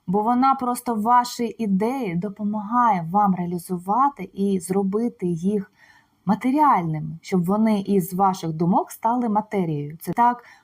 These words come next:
багато різних чисел, яких в нас немає. Уявляєте, наскільки це круто, якщо ми будемо з цієї позиції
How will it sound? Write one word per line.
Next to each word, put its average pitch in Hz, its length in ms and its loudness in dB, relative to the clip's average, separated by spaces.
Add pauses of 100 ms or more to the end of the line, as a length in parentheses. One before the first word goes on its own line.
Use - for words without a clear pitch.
багато 226 640 4
різних 185 440 0
чисел, 269 360 -4
яких 190 520 -4
в - 20 -2
нас 196 340 0
немає. 180 560 2 (760)
Уявляєте, 285 640 2
наскільки 254 500 -2
це 196 160 -4
круто, 262 380 -2
якщо 190 340 -2
ми 196 120 2
будемо 202 520 0
з 190 60 -8
цієї 196 480 0
позиції 180 760 -4